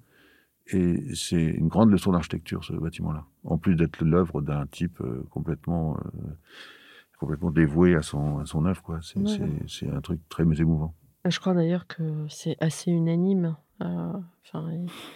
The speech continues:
Speaker 2: il
Speaker 1: J'ai
Speaker 2: me
Speaker 1: lu un article dans Le Monde
Speaker 2: Ah
Speaker 1: qui
Speaker 2: ouais ?
Speaker 1: parle, parce qu'il y a eu un film
Speaker 2: Ouais.
Speaker 1: fait là-dessus récemment.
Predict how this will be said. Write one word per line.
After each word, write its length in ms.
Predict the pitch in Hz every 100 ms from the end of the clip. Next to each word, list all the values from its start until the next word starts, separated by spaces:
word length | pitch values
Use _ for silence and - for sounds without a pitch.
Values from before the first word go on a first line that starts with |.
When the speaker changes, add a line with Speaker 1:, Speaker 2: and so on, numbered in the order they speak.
| - 180
Speaker 2:
il 40 | 180
Speaker 1:
J'ai 120 | -
Speaker 2:
me 80 | 131
Speaker 1:
lu 80 |
un 140 | 139 127
article 500 | 113 - 123 113 98
dans 160 | 92
Le 120 | 90 87
Monde 260 | 95 101
Speaker 2:
Ah 40 | 190
Speaker 1:
qui 80 | 196
Speaker 2:
ouais ? 40 |
Speaker 1:
parle, 260 | - 92 85
parce 140 | 85
qu'il 140 | - 87
y 40 |
a 40 |
eu 100 | 82
un 80 | 85
film 280 | 85 - 98
Speaker 2:
Ouais. 120 | 92
Speaker 1:
fait 140 | - 87
là-dessus 380 | 82 - -
récemment. 640 | 90 80 - 78 87 120 139